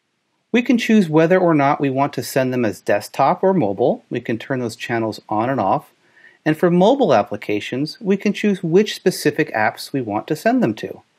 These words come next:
Now, these include Salesforce-built apps like the Salesforce mobile app or Publisher.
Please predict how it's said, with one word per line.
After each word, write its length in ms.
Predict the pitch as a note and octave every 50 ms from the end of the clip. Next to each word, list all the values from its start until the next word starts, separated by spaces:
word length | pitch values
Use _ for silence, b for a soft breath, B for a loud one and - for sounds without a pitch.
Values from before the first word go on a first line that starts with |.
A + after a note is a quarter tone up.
| b b b b b b b b b
Now, 60 | -
these 240 | B2+ E3+ G#3+ A#3 A#3
include 480 | G#3 F3+ D#3 - - D3 C#3 C#3 C#3 C3
Salesforce-built 840 | B2 - - - A2+ A#2 A#2 - - D3+ D3+ D3 - - D#3+ D#3 -
apps 360 | - C#3+ D#3+ F#3+ - - -
like 140 | - A#2 A2+
the 80 | - A#2
Salesforce 460 | - B2 A#2 A2+ - - A#2 - -
mobile 280 | A2+ A2 A#2 B2 A#2
app 240 | A#2+ A#2+ B2+ C3+ - _
or 140 | - G#2+ G2
Publisher. 680 | - - - B2+ A2+ A#2+ A#2+ A2+ - C#3+ D3 G3+ -